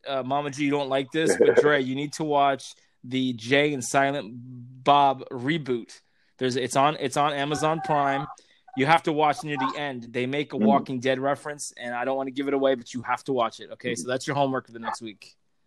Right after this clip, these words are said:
Speaker 2: Uh,
Speaker 1: It's the Walking Dead
Speaker 2: okay,
Speaker 1: reboot.
Speaker 2: okay, Jay and
Speaker 1: Yeah.
Speaker 2: Silent
Speaker 1: Uh, not Walking Dead.
Speaker 2: Okay.
Speaker 1: Jay and Silent
Speaker 2: Okay.
Speaker 1: Bob reboot. All right.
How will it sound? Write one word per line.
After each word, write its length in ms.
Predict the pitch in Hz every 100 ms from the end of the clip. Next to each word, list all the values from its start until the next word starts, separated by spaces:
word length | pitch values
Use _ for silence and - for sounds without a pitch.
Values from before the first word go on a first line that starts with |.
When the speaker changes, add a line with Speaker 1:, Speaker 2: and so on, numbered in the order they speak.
| -
Speaker 2:
Uh, 500 | 110 117 117 110 110 - -
Speaker 1:
It's 160 | 127 -
the 100 | 131
Walking 520 | 127 151 156 175 143
Dead 300 | 151 156 151
Speaker 2:
okay, 180 | 135 143
Speaker 1:
reboot. 180 | 117 - 120
Speaker 2:
okay, 240 | - 110 98
Jay 180 | 120 135
and 60 | 135
Speaker 1:
Yeah. 60 | 139
Speaker 2:
Silent 220 | 131 - _ _ -
Speaker 1:
Uh, 40 |
not 200 | 156 147
Walking 320 | 139 131 117 113
Dead. 220 | 107 107 _ -
Speaker 2:
Okay. 180 | 110 110
Speaker 1:
Jay 260 | 147 151 151
and 60 |
Silent 280 | 127 139 135 95
Speaker 2:
Okay. 80 | 95
Speaker 1:
Bob 360 | 123 120 117 -
reboot. 400 | 117 110 98 76 _ _ _ _ _ _ _ _ _ _ _ _ _ _ _ -
All 80 |
right. 180 | 92 80